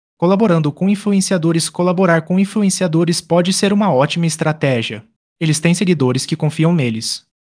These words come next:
Aqui estão algumas maneiras de fazer isso. Um. Escolha o influenciador certo. Procure influenciadores que se alinhem com sua marca. Dois. Proposta de valor.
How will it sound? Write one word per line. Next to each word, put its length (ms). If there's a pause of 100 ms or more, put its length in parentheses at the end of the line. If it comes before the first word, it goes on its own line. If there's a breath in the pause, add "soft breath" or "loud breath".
Aqui 220
estão 260
algumas 340
maneiras 420
de 80
fazer 320
isso. 380
Um. 200 (440)
Escolha 420
o 60
influenciador 600
certo. 440 (140)
Procure 320
influenciadores 720
que 120
se 120
alinhem 320
com 160
sua 240
marca. 460 (280)
Dois. 460 (300)
Proposta 400
de 80
valor. 440